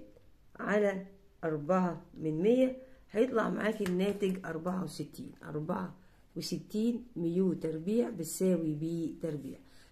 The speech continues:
تعال ناخد الجذر، يبقى بي ملف هناخد الجذر، جذر الأربعة وستين تمانية وجذر الميو ميو،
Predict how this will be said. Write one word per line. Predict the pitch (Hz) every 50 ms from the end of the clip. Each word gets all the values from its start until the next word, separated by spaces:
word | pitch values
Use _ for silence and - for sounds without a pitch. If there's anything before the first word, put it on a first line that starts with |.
| -
تعال | - 302 320 339
ناخد | 330 302 294 233
الجذر، | 226 180 175 170 160 - - - - - - - - - -
يبقى | 190 185 190 202
بي | 208 285 339
ملف | 359 339 294 285 294 277 - - - - - - _ - - - - - - - -
هناخد | 208 233 254 262 262 220
الجذر، | 202 185 190 220 240 240 - - - - - -
جذر | 180 - - 170 208 226 226 226 185
الأربعة | 180 170 160 170 202 202
وستين | 180 - - - - 208 202 185
تمانية | 185 175 175 196 214 208 202 190 - - - -
وجذر | 160 160 208 220 214 180 185 180
الميو | 165 165 160 160 165 185 202 196 - -
ميو، | 208 240 254 247 220